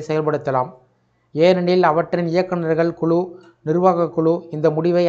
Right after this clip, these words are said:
அங்கீகரித்து செலவுகளை அவற்றின் சொந்த வளங்களிலிருந்து ஈடுகட்ட முடியும் என்று கூறப்பட்டுள்ளது. அமைப்பு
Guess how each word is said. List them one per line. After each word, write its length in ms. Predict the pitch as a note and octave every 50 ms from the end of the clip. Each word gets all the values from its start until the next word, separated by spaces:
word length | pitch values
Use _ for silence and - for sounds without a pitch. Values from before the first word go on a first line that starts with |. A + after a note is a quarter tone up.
| D#3+
அங்கீகரித்து 640 | D#3 D#3+ E3 D#3+ E3+ E3+ E3 D#3+ D3+ C3+ - - D#3+ D#3+ - - - - _ _ _ _ _ -
செலவுகளை 500 | - D#3+ E3 F#3+ F#3+ F#3 F3 F3 E3 E3+ F3 F#3 - - - - _ _ - C#3
அவற்றின் 420 | D3 E3+ F3 F3 - F3 E3+ E3+ -
சொந்த 240 | D#3+ D#3+ E3+ F3+ F3 F#3 F#3 F#3 - - -
வளங்களிலிருந்து 680 | D3+ D#3 E3+ F3 F3 F3 F3 E3 D#3+ D#3+ D3+ D#3 D#3 E3+ E3 E3
ஈடுகட்ட 380 | F3 F3+ E3+ E3+ D#3+ D#3+ - D#3 D#3
முடியும் 320 | D#3 D#3 F3+ F3 F3 E3 D#3
என்று 200 | D3+ C#3+ D#3 E3 E3 D#3+ -
கூறப்பட்டுள்ளது. 640 | D#3+ E3 D#3 C#3 C#3+ C#3 - C3+ C3 C3+ C3 D3+ E3+ F#3+ - - - _ _ _ _ _ _ _ _ _ - C3+
அமைப்பு 280 | D3+ F#3 G3+ F#3 F#3